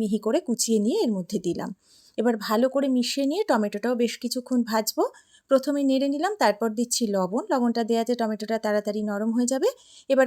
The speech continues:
গ্যাসের ফ্লেম লো করে ঢাকা দিয়ে আমি অল্প কিছুক্ষণ ভেজে নেব।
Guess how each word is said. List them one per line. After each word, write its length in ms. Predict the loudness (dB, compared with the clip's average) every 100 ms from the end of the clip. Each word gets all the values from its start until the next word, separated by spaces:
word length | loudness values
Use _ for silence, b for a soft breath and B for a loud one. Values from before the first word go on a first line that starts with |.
| 4
গ্যাসের 280 | 2 2 0
ফ্লেম 200 | 2 2 4
লো 80 | 2 2 0
করে 180 | 2 2 0
ঢাকা 280 | 0 0 2 0
দিয়ে 180 | 0 2 2 0
আমি 160 | 0 -4 b b b b
অল্প 200 | 0 0 -2
কিছুক্ষণ 400 | -2 -4 -2 -4 -4 _ -2
ভেজে 260 | -2 0 -8
নেব। 140 | -10